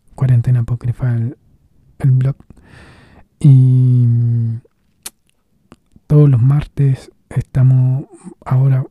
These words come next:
comenzamos a publicar todos los martes en Instagram una imagen, un texto, la idea básica de lo que es imagen y prosa, ¿no? Y eso, saludos a todas, todos, todes,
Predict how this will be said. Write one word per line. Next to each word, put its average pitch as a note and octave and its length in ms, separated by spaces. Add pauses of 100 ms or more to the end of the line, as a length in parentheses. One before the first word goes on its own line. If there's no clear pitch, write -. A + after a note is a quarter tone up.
(280)
comenzamos B2 520
a B2 80
publicar B2+ 380
todos B2+ 220
los A#2+ 100
martes A#2+ 480
en C3 120
Instagram A#2+ 500 (680)
una C3+ 80
imagen, B2+ 480 (220)
un A#2+ 100
texto, - 460 (1160)
la B2+ 100
idea B2 220
básica A#2+ 460
de A#2+ 120
lo A#2+ 120
que A2+ 220
es - 280 (560)
imagen B2 320
y A#2 80
prosa, B2 400
¿no? A#2+ 160 (840)
Y C3+ 1200
eso, B2 320 (160)
saludos C#3+ 920
a B2 80
todas, C3 640
todos, B2 480
todes, B2+ 480